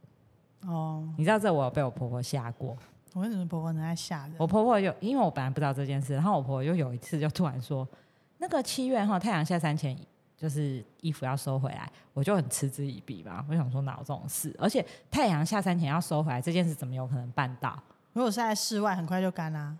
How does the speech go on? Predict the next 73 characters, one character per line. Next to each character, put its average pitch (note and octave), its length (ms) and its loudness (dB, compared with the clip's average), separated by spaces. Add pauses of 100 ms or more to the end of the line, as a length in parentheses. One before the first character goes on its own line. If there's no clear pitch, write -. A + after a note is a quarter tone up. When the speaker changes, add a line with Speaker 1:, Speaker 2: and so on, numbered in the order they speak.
Speaker 2:
<clears throat> G3+ 240 -4
可 A#3 120 4
是 A3+ 100 2
问 E4+ 140 4
题 C4 100 -2
是 A#3 80 0
你 G#3 100 2
如 E3+ 100 4
果 F#3+ 120 4
是 G#3+ 140 0
上 G#3 200 2
班 F#3 180 4
的 E3+ 100 4
人， C#3 180 0
你 C3+ 100 -2
根 F#3 140 0
本 F#3 140 6
不 F3 80 0
可 E3 160 2
能 C3 120 -2
啊。 B2 280 -2
Speaker 1:
嗯。 C3+ 80 -2 (140)
Speaker 2:
然 D3+ 100 2
后 A#3+ 120 4
我 F3 80 4
婆 C3+ 200 0
就 E3+ 100 0
用 E3 120 2
一 C#3+ 40 0
个， C3 200 -2 (300)
然 F#3+ 140 4
后 G#3+ 80 4
她 F3+ 160 4
可 - 160 2
能 B2+ 120 2
知 D3+ 120 -2
道 C#3 100 4
我 B2 100 -2
很 - 80 -10
怕 - 220 -6 (120)
鬼， - 180 -10 (300)
她 F#3 180 2
说 D3 420 0 (280)
那 C4 160 -2
衣 G3+ 160 -2
服 D3+ 140 -2
湿 D3+ 180 -4
湿 D3 160 -4
的， C3+ 120 0
鬼 - 200 -4
会 C#3+ 260 -2 (120)
很 B2 80 -6
喜 - 200 -10
欢， A#2+ 220 -8
会 D#3 140 0
粘 D3 280 -6
上 B2+ 240 -8
去。 - 200 -12 (160)
你 D3 100 -2
说 F#3 160 2
我 E3+ 100 6
有 D3 120 4
多 C3+ 180 -2
害 C#3 200 8
怕？ A3+ 380 4 (220)
Speaker 1:
<laughs> - 240 -14
是 D#4 140 4
什 G#3 200 2
么 E3+ 140 4 (180)
魔 F#3 140 4
鬼 G3 180 4
毡 E3 300 0
吗？ E3+ 180 4